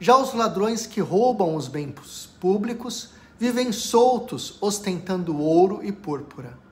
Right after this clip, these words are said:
Catão era um homem justo, se opôs à corrupção política e falava isto há mil e oitocentos anos. Séculos mais tarde, outra grande figura da ética romana, Sêneca,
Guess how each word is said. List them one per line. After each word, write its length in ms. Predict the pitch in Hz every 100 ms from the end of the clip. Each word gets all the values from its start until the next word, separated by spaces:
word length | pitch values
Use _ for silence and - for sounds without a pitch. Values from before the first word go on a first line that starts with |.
| - - - -
Catão 400 | - 247 277 277
era 100 | 269
um 80 | 254
homem 300 | 254 254 233
justo, 600 | - 190 254 - - -
se 360 | - - 170 170
opôs 540 | 165 - 185 214 214
à 60 | 160
corrupção 560 | 185 156 - - 180
política 720 | 156 151 147 208 - - 135 127 - - - -
e 120 | - 233
falava 440 | 233 247 247 240
isto 400 | 240 247 - -
há 80 | 185
mil 380 | 165 220 285 269
e 40 |
oitocentos 840 | 233 208 - - 196 202 202 220
anos. 540 | 156 143 135 - - - - - - - - - -
Séculos 600 | - 214 220 220 196 175
mais 300 | 175 160 -
tarde, 680 | - 175 190 190 - 127 - - - -
outra 320 | 202 214 202
grande 460 | 160 165 233 233 202
figura 500 | - 147 165 202 175
da 220 | 151 151
ética 500 | 165 196 - - 165
romana, 640 | 147 143 143 185 190 139
Sêneca, 760 | - - - 208 220 196 -